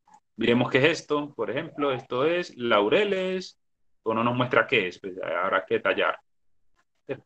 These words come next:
Entonces, aquí podemos ver diferentes zonas culturales de Medellín. Ah, esta es la U P B. ¿Sí?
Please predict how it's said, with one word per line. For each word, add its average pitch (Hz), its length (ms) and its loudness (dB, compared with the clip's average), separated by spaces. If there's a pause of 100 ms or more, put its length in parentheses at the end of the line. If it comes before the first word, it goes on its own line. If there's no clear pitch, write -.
(1300)
Entonces, 160 320 0
aquí 143 200 -2
podemos 156 260 2
ver 151 240 2
diferentes 113 420 -8
zonas 120 320 -8 (160)
culturales 104 480 -4
de 104 100 -6
Medellín. 98 460 -12 (680)
Ah, 127 160 -4
esta - 140 -8
es 123 60 -2
la 117 100 4
U 117 80 -2
P 120 120 0
B. 101 260 -4 (400)
¿Sí? - 260 -20